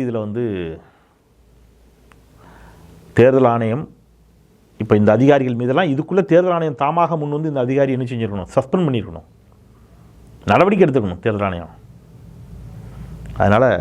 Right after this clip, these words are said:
மீண்டும் இந்த முறை நாம் எப்பாடுபட்டேனும் பா ஜ கவை தடுத்து நிறுத்தாவிட்டால், ஏன்னா வட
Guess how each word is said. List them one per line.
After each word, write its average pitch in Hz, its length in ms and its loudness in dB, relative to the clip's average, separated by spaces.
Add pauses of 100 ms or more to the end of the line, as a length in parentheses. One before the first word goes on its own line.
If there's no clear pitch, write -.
(1120)
மீண்டும் 139 360 4 (680)
இந்த 110 220 2
முறை 143 180 4 (240)
நாம் 98 240 -4
எப்பாடுபட்டேனும் 143 840 0 (460)
பா 120 160 4
ஜ 139 160 2
கவை 120 180 0 (100)
தடுத்து 131 300 -4
நிறுத்தாவிட்டால், 123 680 0 (1040)
ஏன்னா 170 120 6 (120)
வட 139 140 6